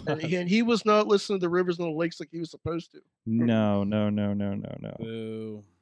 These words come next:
Speaker 2: Um, yeah.
Speaker 3: <laughs>
Speaker 2: No,
Speaker 3: Why is Tony Khan giving away Joe and Suzuki for free?
Speaker 2: Uh, but,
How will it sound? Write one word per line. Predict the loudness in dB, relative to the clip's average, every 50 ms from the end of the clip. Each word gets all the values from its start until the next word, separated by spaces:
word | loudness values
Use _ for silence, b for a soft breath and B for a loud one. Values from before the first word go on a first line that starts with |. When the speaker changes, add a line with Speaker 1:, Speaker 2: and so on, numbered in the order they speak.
| _ _ _ _ -2
Speaker 2:
Um, | 0 2 2 2 2 2 0 -2 -2 -4 -6 -8 -8 -10 -10 -12 -12 -4
yeah. | 0 2 2 4 4 2 0 -2
Speaker 3:
<laughs> | -2 -2
Speaker 2:
No, | -2 -2 -2 -4 -4 -2 -2 0
Speaker 3:
Why | 4 6 6 8 6 6
is | 0 -2
Tony | -2 -2 0 0 0 -2
Khan | -4 -2 0 0 2 2 0 -2
giving | -2 -2 -2 -2 -2 -2 -2
away | -2 -2 0 0 -2 -2
Joe | -4 -6 -4 -2 -2 0 0 0
and | -2 -4 -6
Suzuki | -6 -8 -10 -6 -4 -4 -4 -4 -4 -6 -6 -6
for | -6 -8 -8 -8
free? | -10 -12 -10 -6 -4 -4 -2 -2 -4 -4 -6 -8 -14 _ _ _ _ _ _ _ _ _ _ _ _ _ _ _ _ _ -10 -10
Speaker 2:
Uh, | -10
but, | -8 -10 -10 -12